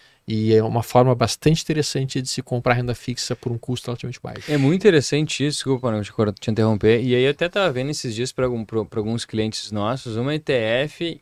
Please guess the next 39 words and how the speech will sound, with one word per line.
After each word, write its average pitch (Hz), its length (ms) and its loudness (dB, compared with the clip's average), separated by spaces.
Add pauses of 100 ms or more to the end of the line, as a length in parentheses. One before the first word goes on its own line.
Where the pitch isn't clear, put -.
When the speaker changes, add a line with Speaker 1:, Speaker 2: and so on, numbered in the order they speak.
Speaker 2:
que 131 340 -4
ela 127 260 2
é 135 340 2
o 135 60 -4
E 127 60 -4
T 139 140 0
F 139 200 0
da 156 140 2
Selic. 131 680 0
Speaker 1:
Selic, 107 340 -8
isso. - 280 -8 (160)
Speaker 2:
E 120 160 2
aí 120 180 6
ela 160 200 2
tem 151 260 -2
um, 170 100 -2
ela 127 160 4
tem 147 220 -2
um 170 80 -2
inte-, 147 260 -2
um 110 320 -2
interessante, 113 720 -2 (240)
é, 98 380 -2
fator 113 520 -2
ali 113 260 0
que - 160 -4
ela, 104 420 -2
ela 110 160 0
é - 20 2
negociada 113 760 2 (260)
no 107 560 0
mesmo 113 280 4
horário 107 180 4
do - 40 -12
pregão, 117 280 6
Speaker 1:
Do - 40 10
pregão, 143 380 10
sim. - 160 2
Speaker 2:
né? 139 240 4